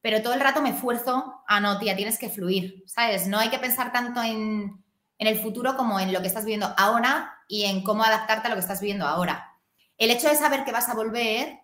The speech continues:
por supuesto, que te, que te ayuda, porque al final cuando estás expatriado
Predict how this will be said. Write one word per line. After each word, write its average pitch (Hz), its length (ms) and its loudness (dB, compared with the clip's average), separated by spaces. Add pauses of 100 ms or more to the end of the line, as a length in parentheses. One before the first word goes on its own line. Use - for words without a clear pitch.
(100)
por 190 120 -4
supuesto, 208 760 0
que 214 80 -4
te, 170 460 -2
que 175 100 -8
te 165 80 -6
ayuda, 185 360 2
porque 226 180 -4
al 180 40 -8
final 180 180 -2
cuando 196 140 -2
estás 180 180 -2
expatriado 196 680 0